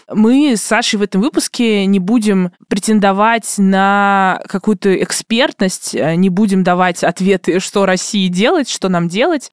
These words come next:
Будем говорить больше о личных впечатлениях, потому что, ну, в общем, <laughs> я и Саша родились в России, и у нас тоже есть это неудобное прошлое,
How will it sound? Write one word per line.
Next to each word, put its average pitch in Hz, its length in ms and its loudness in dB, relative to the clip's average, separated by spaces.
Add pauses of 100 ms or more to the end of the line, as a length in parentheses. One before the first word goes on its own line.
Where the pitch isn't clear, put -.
Будем 233 340 2
говорить 202 300 2
больше 202 460 0
о 190 380 0
личных 196 380 0
впечатлениях, 311 760 -2
потому 185 320 0
что, 175 680 0
ну, 180 100 0
в - 40 -2
общем, 175 220 -2
<laughs> - 20 -8
я 190 220 2
и 196 40 2
Саша 202 320 -2
родились 175 340 -2
в - 40 -4
России, 269 460 0
и 196 40 0
у 180 40 0
нас 196 200 0
тоже 196 180 -4
есть 185 240 -2
это 175 160 -6
неудобное 170 420 0
прошлое, - 540 -4